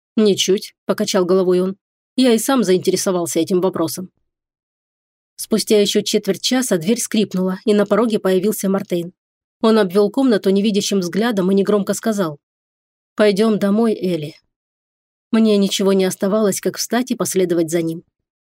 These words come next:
Некромант протянул мне плащ, чтобы набросить на плечи советника, но Тейн только отмахнулся от нашей заботы. На крыльце он поднял голову и посмотрел на некроманта. "Извини, я знаю, что ты порядочный человек и никогда не стал бы".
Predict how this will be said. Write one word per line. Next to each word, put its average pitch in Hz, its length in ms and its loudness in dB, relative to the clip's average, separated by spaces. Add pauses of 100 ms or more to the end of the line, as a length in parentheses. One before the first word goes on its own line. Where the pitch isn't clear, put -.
(560)
Некромант 233 540 2
протянул 220 400 2
мне 233 160 2
плащ, 208 340 -2
чтобы 185 220 0
набросить 185 480 0
на 180 80 0
плечи 185 260 -2
советника, 185 640 -4 (160)
но 220 160 4
Тейн 220 320 0
только 190 280 0
отмахнулся 202 540 -2
от 175 80 -4
нашей 180 280 -2
заботы. 170 440 -2 (1000)
На 214 180 2
крыльце 202 460 0
он 202 140 2
поднял 196 340 2
голову 220 340 0
и 180 60 2
посмотрел 202 500 -2
на 190 60 2
некроманта. 190 640 -2 (1080)
"Извини, 185 580 2 (160)
я 226 200 4
знаю, 208 320 2
что 185 160 -4
ты 190 100 0
порядочный 196 560 0
человек 254 460 0
и 185 40 0
никогда 190 380 2
не 185 120 2
стал 233 280 0
бы". 165 220 -4